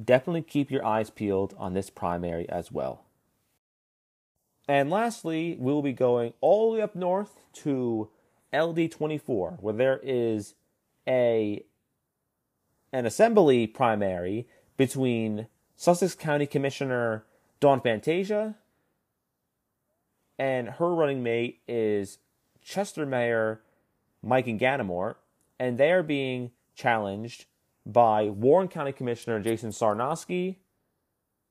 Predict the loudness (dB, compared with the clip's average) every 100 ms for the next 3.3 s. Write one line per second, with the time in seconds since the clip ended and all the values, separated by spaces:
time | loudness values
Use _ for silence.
0 | _ _ _ 0 2 0 -4 -8 _ _
1 | _ -4 -2 0 -4 0 0 0 -2 0
2 | 0 0 -2 -2 -2 -2 0 0 -2 -2
3 | -2 -2